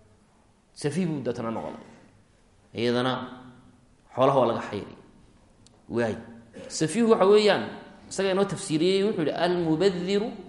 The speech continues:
limaalihi." Waa ninka maalkiisa ku bixinaya meelaha aan loogu talagelin ee saxda ah.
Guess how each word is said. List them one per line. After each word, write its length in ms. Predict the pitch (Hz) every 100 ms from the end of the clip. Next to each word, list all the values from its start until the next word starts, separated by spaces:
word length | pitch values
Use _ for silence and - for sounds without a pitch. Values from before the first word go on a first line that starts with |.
| - -
limaalihi." 600 | 120 120 117 110 104 107 104 - - - - -
Waa 100 | 127
ninka 200 | 143 120
maalkiisa 680 | 156 160 156 180 180 202 214 - - - - _ _ _ _ _ _ _ _ _ -
ku 120 | 185
bixinaya 540 | 160 180 190 185 196 196 - - - - - - - - -
meelaha 500 | 127 143 175 165 151 - - - - - -
aan 180 | 143 151
loogu 160 | 135 135
talagelin 500 | 131 107 98 95 65 - - - - _ - - -
ee 80 |
saxda 340 | 98 - 101
ah. 100 | 85